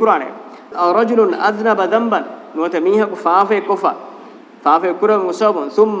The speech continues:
تاب منه إلى الله.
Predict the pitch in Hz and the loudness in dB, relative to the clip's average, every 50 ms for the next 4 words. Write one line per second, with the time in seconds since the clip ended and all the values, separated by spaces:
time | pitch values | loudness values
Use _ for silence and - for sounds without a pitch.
0 | 170 160 - 202 208 208 202 190 185 180 170 - - - - - - - - - | -2 -2 0 2 2 4 4 4 4 2 0 0 -4 -14 -16 -18 -18 -20 -20 -20
1 | - - - - - - - - - 160 196 214 214 202 202 226 226 - - - | -20 -20 -20 -20 -20 -20 -14 -6 0 2 2 2 2 2 2 2 2 0 -2 -4
2 | 180 180 165 156 156 165 180 196 208 | -4 -2 -2 0 0 2 2 2 2